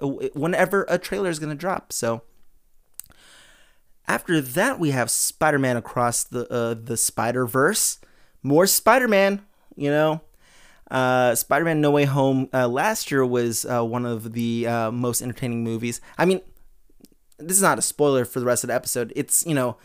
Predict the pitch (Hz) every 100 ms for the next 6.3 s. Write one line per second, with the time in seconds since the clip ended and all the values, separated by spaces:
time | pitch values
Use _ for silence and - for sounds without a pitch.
0 | _ _ _ 156 165 - 170 170 170 160
1 | 170 156 135 131 131 131 120 117 123 131
2 | 135 127 113 127 127 120 143 139 113 127
3 | 139 - 196 - - 165 165 156 - 151
4 | 160 - 143 - 165 160 170 - 151 -
5 | 196 190 196 190 185 202 208 - 185 190
6 | 190 196 -